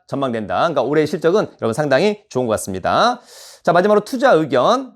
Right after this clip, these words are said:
목표 주가는 이만 팔천 원. 바이든 정부의 인프라 투자 수혜, 영업 및 영업 외 수지 개선으로 지배순이익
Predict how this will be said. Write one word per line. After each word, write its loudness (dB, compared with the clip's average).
목표 0
주가는 0
이만 0
팔천 -2
원. -2
바이든 2
정부의 2
인프라 0
투자 0
수혜, -4
영업 4
및 -2
영업 2
외 4
수지 -2
개선으로 2
지배순이익 0